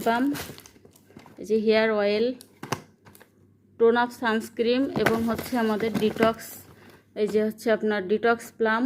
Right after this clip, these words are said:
অরিজিনালটা। তো এই হচ্ছে আপুর পার্সেল। এটা হচ্ছে, এটা হচ্ছে আমাদের ফুল তিরিশ হাজার টাকার একটা পার্সেল, হ্যাঁ। এটা কিন্তু তিরিশ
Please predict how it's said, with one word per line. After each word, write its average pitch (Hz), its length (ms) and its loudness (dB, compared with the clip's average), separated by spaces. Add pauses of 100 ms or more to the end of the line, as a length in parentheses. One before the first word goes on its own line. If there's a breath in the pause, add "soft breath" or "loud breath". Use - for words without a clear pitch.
(100)
অরিজিনালটা। 220 680 0 (1300 loud breath)
তো - 60 -2
এই 254 100 4
হচ্ছে 254 300 -2
আপুর 240 340 4
পার্সেল। 226 440 2 (320 loud breath)
এটা 233 240 -2
হচ্ছে, 247 340 -4 (1120 soft breath)
এটা 226 220 -4
হচ্ছে 269 280 0
আমাদের 247 340 0
ফুল 277 300 0 (140)
তিরিশ 254 360 -2
হাজার 233 280 0
টাকার 240 240 -4
একটা 240 220 -6 (100)
পার্সেল, 185 440 -2
হ্যাঁ। 277 220 -2 (580 soft breath)
এটা 185 240 -8
কিন্তু 240 300 -8 (220)
তিরিশ 254 320 -4